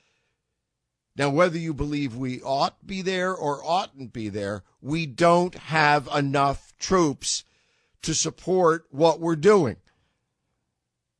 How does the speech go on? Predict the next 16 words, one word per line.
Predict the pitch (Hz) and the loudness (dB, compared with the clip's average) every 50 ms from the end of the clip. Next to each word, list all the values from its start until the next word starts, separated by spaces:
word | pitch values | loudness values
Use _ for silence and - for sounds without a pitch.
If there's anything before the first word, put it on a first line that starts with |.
| _ - | _ -6
You | - 135 139 | -2 2 4
don't | 160 185 208 196 - | 4 2 2 -2 -4
take | - 196 185 185 - - | -2 -2 -2 -2 -2 -6
a | 196 | -10
girl | 175 127 110 160 170 165 165 160 156 | -12 -8 -4 -2 0 0 2 2 2
out | 151 151 151 143 | 2 2 2 0
on | 147 143 143 | 0 -2 -2
a | 143 135 | -2 -4
date | 127 110 170 190 185 160 147 143 139 _ _ _ _ | -6 -4 -4 -4 -2 -2 -4 -6 -8 _ _ _ _
with | - 127 127 139 151 135 143 | -10 -6 -2 -2 -2 -2 -2
a | 131 | -6
dollar | 110 156 151 151 156 160 160 156 139 | -2 0 0 2 2 0 0 -2 -4
fifty | - - 202 208 185 - - 156 131 120 113 | -6 -6 -6 -6 -6 -6 -10 -8 -8 -6 -8
in | 101 90 | -8 -8
your | 90 101 90 | -10 -12 -12
pocket, | - 101 90 85 85 - 85 | -12 -10 -10 -10 -12 -14 -18